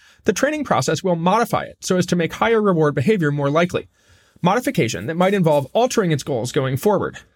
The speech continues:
thus reducing the future optimization power being applied to those goals. By contrast,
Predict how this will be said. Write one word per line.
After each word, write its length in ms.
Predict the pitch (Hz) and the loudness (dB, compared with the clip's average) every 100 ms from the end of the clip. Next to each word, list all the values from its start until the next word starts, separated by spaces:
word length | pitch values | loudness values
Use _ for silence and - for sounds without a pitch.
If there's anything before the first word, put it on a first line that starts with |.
| _ | _
thus 300 | 156 175 - | -2 0 0
reducing 400 | 139 220 214 175 | 0 0 2 0
the 80 | 143 | 0
future 300 | 247 240 208 | 0 0 0
optimization 640 | 170 - 147 156 175 165 | 0 -2 -2 0 0 -2
power 260 | - 95 113 | -4 -2 -2
being 200 | 135 131 | -2 -2
applied 340 | 131 196 196 | 0 0 0
to 80 | 185 | 0
those 220 | 139 120 | -2 -2
goals. 400 | - 165 - - _ _ _ _ - | 0 0 -2 -12 _ _ _ _ -4
By 140 | 156 147 | -2 0
contrast, 580 | 254 359 - - - | 0 0 -2 -4 -10